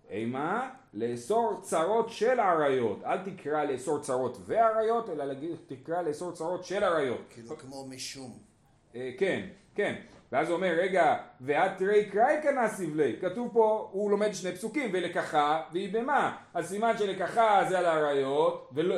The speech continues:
Speaker 1: לקחה ולא ערווה, והיא במה ולא צרה, כן? ולא צרת ערווה. אז סימן שרבי חושב ש-, אה,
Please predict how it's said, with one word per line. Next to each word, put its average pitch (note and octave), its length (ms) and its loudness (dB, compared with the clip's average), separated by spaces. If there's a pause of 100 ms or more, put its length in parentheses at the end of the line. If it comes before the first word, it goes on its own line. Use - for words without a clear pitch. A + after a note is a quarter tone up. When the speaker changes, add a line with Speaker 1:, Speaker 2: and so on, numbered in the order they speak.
Speaker 1:
לקחה F3+ 520 0
ולא F3+ 180 2
ערווה, C#3 500 2 (360)
והיא D#3 260 -4
במה A#3+ 300 4
ולא A3 200 4
צרה, A#3+ 380 2 (280)
כן? G3+ 260 -2
ולא G#3 160 2
צרת G#3 300 0
ערווה. F3 320 0 (240)
אז C3+ 160 -2
סימן G3 560 0 (180)
שרבי F3+ 500 0
חושב E3 440 -4
ש-, - 120 -8
אה, C#3 160 0